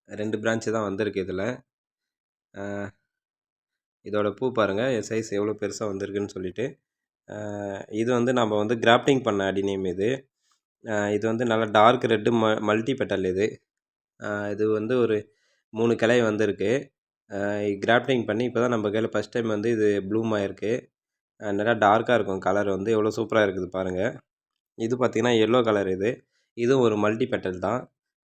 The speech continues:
ஆ, இது நம்ம கட் பண்ணி விட்டதுல ஒரு, அ, சரியா வரல. ஒரு ரெண்டு, மூணு கிளை நல்லா வந்திருக்கு பாருங்க. ஆ, காடெக்ஸ் பாருங்க எவ்வளோ பெருசா இருக்குன்னு சொல்லிட்டு. இது பூ பூக்கும்போது நல்லா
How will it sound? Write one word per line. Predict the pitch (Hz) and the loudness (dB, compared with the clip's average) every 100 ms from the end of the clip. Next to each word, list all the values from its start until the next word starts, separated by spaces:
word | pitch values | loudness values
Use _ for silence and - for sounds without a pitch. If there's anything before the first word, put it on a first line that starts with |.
| _ | _
ஆ, | 117 110 | -4 0
இது | 110 107 | 0 0
நம்ம | 110 107 | -2 -2
கட் | 104 107 | -2 -2
பண்ணி | 135 131 | 0 0
விட்டதுல | 113 104 101 101 131 120 | 0 0 0 0 2 2
ஒரு, | 107 104 98 98 _ _ _ | 2 2 0 -2 _ _ _
அ, | 104 | -12
சரியா | - 107 120 113 | -4 2 4 4
வரல. | 104 110 117 | 2 2 2
ஒரு | 123 113 | 0 0
ரெண்டு, | 110 113 | 0 0
மூணு | 110 | 0
கிளை | 107 113 | 2 2
நல்லா | 120 107 113 | 2 2 2
வந்திருக்கு | 104 107 104 98 | 2 -2 -4 -6
பாருங்க. | 98 95 104 151 _ _ _ _ _ _ 113 | -6 -4 -6 -6 _ _ _ _ _ _ -8
ஆ, | 113 107 | -4 -2
காடெக்ஸ் | 120 117 123 - | 4 4 4 -2
பாருங்க | 107 104 | -2 2
எவ்வளோ | 104 107 | 2 2
பெருசா | 104 101 - | 2 0 0
இருக்குன்னு | 104 98 95 | -2 -2 -8
சொல்லிட்டு. | 95 92 107 131 - - - _ _ 143 - _ _ _ _ _ _ _ _ _ _ _ _ _ _ _ _ _ _ _ _ - | -6 -4 -2 -4 -4 -8 -8 _ _ -10 -10 _ _ _ _ _ _ _ _ _ _ _ _ _ _ _ _ _ _ _ _ -14
இது | 113 113 | -4 -4
பூ | - 135 | 0 -2
பூக்கும்போது | 135 120 120 123 | -2 0 0 2
நல்லா | 113 | 2